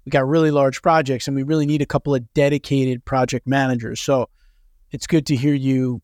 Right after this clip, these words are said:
talk about how you have a whole department now of people that can manage projects, because I do think when you get to these mega projects, like some of the ones you referenced,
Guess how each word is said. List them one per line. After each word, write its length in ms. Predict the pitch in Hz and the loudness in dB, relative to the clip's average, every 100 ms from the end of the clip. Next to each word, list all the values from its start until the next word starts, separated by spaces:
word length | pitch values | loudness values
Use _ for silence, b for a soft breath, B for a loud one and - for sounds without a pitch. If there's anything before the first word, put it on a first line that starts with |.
| - | 0
talk 240 | 143 135 | 0 2
about 160 | 135 127 | -2 2
how 60 | |
you 80 | 139 | 2
have 100 | 131 | 2
a 40 | |
whole 200 | 123 139 | 0 -2
department 540 | 139 131 - 143 139 127 | -2 -2 0 0 2 0
now 300 | 123 120 120 | 0 0 -2
of 120 | 117 | -4
people 300 | - 139 127 | -8 -4 -2
that 160 | 120 - | -2 -4
can 160 | 127 | -4
manage 440 | 127 131 147 131 - | -2 2 0 0 -2
projects, 540 | 135 120 120 120 117 | 0 0 0 -2 -2
because 260 | - 131 131 | -6 -2 0
I 60 | |
do 160 | 127 151 | 2 0
think 240 | 143 143 | 0 -2
when 120 | 139 127 | -2 -2
you 60 | |
get 180 | 127 - | -2 -4
to 80 | 135 | -2
these 180 | 123 123 | -4 -2
mega 320 | 131 131 127 | 0 0 0
projects, 640 | - 127 123 127 - - | -2 -2 0 -2 -6 -4
like 160 | 139 - | -4 -2
some 160 | 147 | -2
of 60 | 135 | -2
the 60 | 127 | -2
ones 200 | 127 127 | -4 -4
you 100 | 123 | -4
referenced, 600 | 139 160 127 113 - | -2 -2 -4 -8 -8